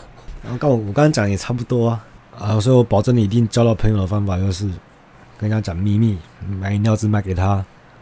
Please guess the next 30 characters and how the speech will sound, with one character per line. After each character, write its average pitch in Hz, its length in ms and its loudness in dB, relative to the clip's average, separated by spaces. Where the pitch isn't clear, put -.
他 120 180 0
跟 117 180 0
你 110 100 4
聊 101 160 2
天 110 140 4
的 107 40 4
时 101 80 -2
候 107 120 2
一 98 40 0
定 107 60 2
要 113 60 2
批 113 160 4
判 113 160 6
他， 101 260 2
要 123 100 0
重 127 240 6
视 113 260 2
真 123 180 2
实 101 200 -2
性， 95 240 -2
然 95 120 -4
后 110 60 2
要 117 320 2
重 127 180 2
视 107 260 -2
差 107 300 -2
异 104 140 0
性， 95 240 -4
然 101 100 -4
后 113 80 0